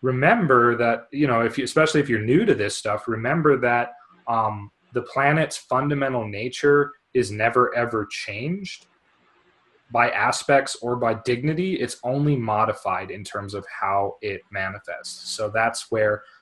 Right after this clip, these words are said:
Mars, even in a sextile aspect, is still gonna give a Martian influence, but it's gonna give less of an intense influence than if it was in a square,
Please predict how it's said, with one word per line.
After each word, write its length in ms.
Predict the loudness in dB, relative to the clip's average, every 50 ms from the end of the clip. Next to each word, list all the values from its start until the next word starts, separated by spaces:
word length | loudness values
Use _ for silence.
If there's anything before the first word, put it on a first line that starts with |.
| _ _ _
Mars, 840 | -4 0 4 6 6 8 8 8 8 6 4 2 0 -8 -10 -12 _ _ _ _ _ -4
even 280 | -2 0 0 0 0
in 140 | -2 -2 -2
a 60 | -2
sextile 540 | -2 2 4 4 4 2 0 -2 -2 0 0
aspect, 560 | 0 -2 -2 -4 -6 -6 -6 -6 -6 -6 -10 -12
is 120 | -12 -10 -10
still 280 | -6 -2 0 0 0
gonna 240 | 0 -2 -4 -4 -4
give 440 | -6 -4 -2 0 0 0 0 -2 -6 -8
a 80 | -8 -8
Martian 640 | -6 -4 0 2 2 2 2 0 -4 -6 -8 -8
influence, 880 | -10 -12 -12 -12 -12 -14 -12 -12 -12 -12 -12 -14 -18 -18 -18 -18 -20 -20 _ _ _ _ _ _ -20 -20 -20 _ _ -2
but 160 | 2 2 2
it's 140 | 2 2 2
gonna 200 | 2 2 2 2
give 300 | 2 2 0 0 -2 -6 _ -10
less 400 | -6 0 2 4 4 4 4 2
of 140 | 0 0 0
an 100 | -2 -6
intense 640 | -6 -10 -10 -8 -2 0 0 0 0 -2 -8 -10 -10
influence 600 | -10 -10 -10 -10 -10 -10 -8 -8 -10 -10 -12 -12
than 160 | -10 -8 -8
if 140 | -8 -8 -8
it 100 | -8 -6
was 160 | -8 -8 -8
in 140 | -8 -8 -8
a 40 |
square, 640 | -8 -8 -8 -2 2 4 4 4 4 2 -2 -4 -8